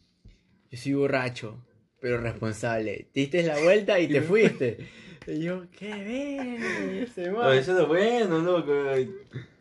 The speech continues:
Speaker 3: Yo me he
Speaker 2: Sí,
Speaker 3: emplutado,
Speaker 2: sí,
Speaker 3: he
Speaker 2: me fui.
Speaker 3: bebido, pero aún así he ido al trabajo, loco.
Speaker 1: No,
Speaker 3: Me he
Speaker 1: pero
Speaker 3: dormido a las
Speaker 1: sí,
Speaker 3: siete de
Speaker 1: esa
Speaker 3: la mañana.
Speaker 1: frase me marcó.
Speaker 2: Es que tenía examen y era, era importante.
Speaker 1: Yo soy borracho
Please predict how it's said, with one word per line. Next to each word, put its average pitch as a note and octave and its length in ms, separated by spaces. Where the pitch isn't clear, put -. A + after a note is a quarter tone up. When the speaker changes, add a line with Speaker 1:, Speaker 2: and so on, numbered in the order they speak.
Speaker 3:
Yo C#3 100
me F#3 80
he A3 60
Speaker 2:
Sí, G#3+ 120
Speaker 3:
emplutado, D#3 520
Speaker 2:
sí, D3 60
Speaker 3:
he D#3 40
Speaker 2:
me F3 40
fui. F#3+ 160
Speaker 3:
bebido, F3+ 400
pero C#3 280
aún C3 220
así D3+ 260
he D3 60
ido D3+ 140
al B2+ 100
trabajo, A#2+ 380
loco. - 200
Speaker 1:
No, C3 140
Speaker 3:
Me B2 120
he - 40
Speaker 1:
pero E3+ 100
Speaker 3:
dormido F3+ 260
a F3+ 40
las D3+ 140
Speaker 1:
sí, D#3+ 100
Speaker 3:
siete D3+ 80
de E3 40
Speaker 1:
esa E3 140
Speaker 3:
la F#3+ 80
mañana. F3+ 160
Speaker 1:
frase G3+ 220
me G3 140
marcó. C#3+ 520
Speaker 2:
Es B2 120
que B2 400
tenía C3 260
examen B2 520
y C3+ 260
era, A#2 300
era B2 220
importante. B2 560
Speaker 1:
Yo B2+ 60
soy C#3 160
borracho C3 640